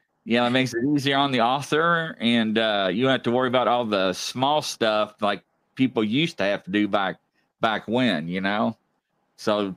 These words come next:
technology is a blessing in, in, uh, in disguise sometimes, but I'm real excited to, to see the book. I'm real excited to advertise the book. Uh,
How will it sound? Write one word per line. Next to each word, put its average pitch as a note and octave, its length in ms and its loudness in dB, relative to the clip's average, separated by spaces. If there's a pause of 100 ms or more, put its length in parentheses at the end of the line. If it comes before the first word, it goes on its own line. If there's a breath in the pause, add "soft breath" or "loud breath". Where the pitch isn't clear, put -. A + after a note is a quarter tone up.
technology C#3 680 0
is A#2+ 80 0
a A2+ 80 2
blessing C3 640 -2
in, A2 720 -2 (200)
in, G#2+ 360 0
uh, F#2 500 2
in A2+ 200 0
disguise A2+ 520 0
sometimes, G#2 680 0
but F#2 300 0 (800)
I'm G#2+ 260 0
real C3+ 180 2
excited B2 520 0 (140)
to, G#2 240 0
to F#2 180 -6
see C#3+ 260 2
the C#3+ 140 2
book. C3+ 420 2
I'm G#2 180 -2
real A#2 120 4
excited A#2 400 0
to F2+ 60 2
advertise C3 640 2
the A#2 100 -6
book. A#2 400 0 (760)
Uh, F#2+ 520 0